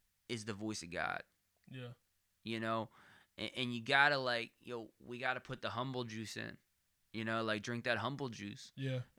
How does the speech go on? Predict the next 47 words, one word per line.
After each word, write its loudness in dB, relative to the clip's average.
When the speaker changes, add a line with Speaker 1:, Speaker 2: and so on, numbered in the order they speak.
Speaker 1:
Pride 12
is -4
such 0
an 0
easy 2
grip 0
for -8
men, -2
yo. -10
It -8
is, -4
Speaker 2:
Definitely. -12
Speaker 1:
it's -10
bad. 2
Speaker 2:
Yeah. -4
Speaker 1:
Um, 4
and 2
then 2
third, 6
I'm 0
just -8
gonna -6
do -8
three 0
'cause -6
I'm -2
gonna -2
be -8
too -4
all 2
over 0
the -2
place. -4
Speaker 2:
Right. -10
Speaker 1:
But -4
the -2
third 6
right 2
now 2
is, -6
is -2
just -4
this -4
simple -4
fact. 2
Yo, 0
trust. 0